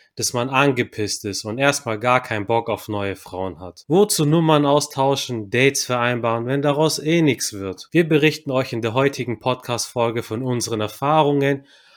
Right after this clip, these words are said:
und wie wir damit gelernt haben, umzugehen. Heute begrüßt euch euer Errol Abi, der unser hessisches Duo Teen Wolf und Adonis mit dabei hat. Erst neulich hatten wir diesen Fall in der Gruppe. Adonis schickt uns eine Nachricht von einem Girl,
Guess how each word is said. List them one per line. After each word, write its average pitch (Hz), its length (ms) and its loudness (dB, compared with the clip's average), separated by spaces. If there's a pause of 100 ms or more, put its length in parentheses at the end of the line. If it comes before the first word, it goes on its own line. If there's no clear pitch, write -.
und 117 160 -4
wie 139 140 2
wir 131 120 4
damit 120 380 0
gelernt 117 400 -2
haben, 107 280 -2
umzugehen. 95 840 -6
Heute 139 320 4
begrüßt 117 540 -2
euch 110 220 -4
euer 123 260 0
Errol 123 460 0
Abi, 113 540 0 (320)
der 131 160 -2
unser 120 260 -2
hessisches 123 720 -2
Duo 127 300 2
Teen 135 340 0
Wolf 123 260 -2
und 113 120 -4
Adonis 113 520 -2
mit 117 200 -4
dabei 104 400 0
hat. 95 320 -8
Erst - 360 2
neulich 143 400 4
hatten 131 220 0
wir 110 140 -2
diesen 113 240 -2
Fall 107 320 -2
in 104 100 -2
der 98 140 -4
Gruppe. 101 500 -4
Adonis 143 560 6
schickt 135 220 -2
uns 123 160 -2
eine 117 260 0
Nachricht 127 580 2
von 120 200 -8
einem 110 320 -2
Girl, 120 320 0